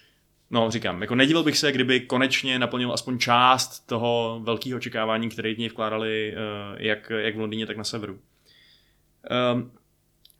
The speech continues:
ty osobně, když se na to díváš, tak teda věříš, že Bournemouth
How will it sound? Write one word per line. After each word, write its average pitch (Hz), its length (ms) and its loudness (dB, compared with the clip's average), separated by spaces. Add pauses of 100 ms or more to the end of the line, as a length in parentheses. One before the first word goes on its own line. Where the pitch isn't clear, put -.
ty 175 80 2
osobně, 165 440 6
když 147 180 0
se - 80 0
na 147 80 4
to 151 60 -4
díváš, 127 360 4
tak 135 180 0
teda 143 140 6
věříš, 135 380 2
že 131 180 6
Bournemouth 127 460 -2